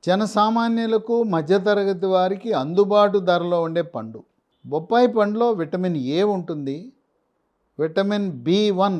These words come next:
థైమిన్, విటమిన్ బి టూ రైబోఫ్లేవిన్, విటమిన్ సి, విటమిన్ ఈ, పొటాషియము, మెగ్నీషియము, కాల్షియము, ఐరన్, ఫాస్ఫరస్, ఇన్ని రకాల ఖనిజ లవణాలు,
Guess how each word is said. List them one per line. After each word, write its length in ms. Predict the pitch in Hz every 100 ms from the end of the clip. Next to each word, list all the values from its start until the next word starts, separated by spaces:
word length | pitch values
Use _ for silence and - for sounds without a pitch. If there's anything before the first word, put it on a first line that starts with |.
| -
థైమిన్, 500 | 135 156 180 175 185 - _ _ _ _ _ _ _ -
విటమిన్ 420 | 156 196 220 226
బి 220 | 190 156 208
టూ 180 | 214 220 214
రైబోఫ్లేవిన్, 880 | 180 139 170 196 185 185 180 180 185 - _ _ _ _ _
విటమిన్ 460 | - 170 220 226 202
సి, 300 | - 185 196 196 - _ _ _ _ _ -
విటమిన్ 400 | 143 202 208 214
ఈ, 320 | 160 139 175 190 185 - _ _ _ _ _ _ _ -
పొటాషియము, 800 | 147 202 226 226 226 226 214 220 226
మెగ్నీషియము, 840 | 202 156 170 208 220 - 214 208 214 196 -
కాల్షియము, 720 | 151 190 202 - 214 202 208 208 143
ఐరన్, 680 | 156 190 202 196 196 196 190 -
ఫాస్ఫరస్, 640 | - 262 - 180 139 - - _ _ _ _ _ _ _ _ _ 139
ఇన్ని 200 | 160 165
రకాల 400 | 156 165 196 233
ఖనిజ 360 | - 147 165 196
లవణాలు, 540 | 202 196 196 190 196